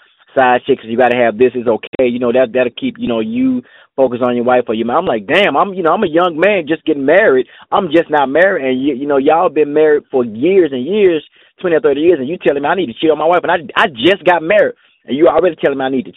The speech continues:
cheat," you know. But again, uh, if, if my mindset had not been where it is, I mean, it's, it's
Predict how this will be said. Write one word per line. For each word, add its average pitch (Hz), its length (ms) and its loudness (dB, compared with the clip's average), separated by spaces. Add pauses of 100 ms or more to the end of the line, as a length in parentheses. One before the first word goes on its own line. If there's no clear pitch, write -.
cheat," 175 220 -6
you 123 100 -6
know. 135 200 0 (260)
But 120 160 2
again, 135 480 0
uh, 120 180 -2
if, 135 380 -2
if 127 120 0
my 127 140 0
mindset 139 640 0 (160)
had 139 300 -2
not 127 200 -2
been 127 200 0
where 120 160 2
it 110 80 -2
is, 175 300 4 (320)
I 151 100 -4
mean, 147 260 0
it's, 170 260 0
it's 165 180 0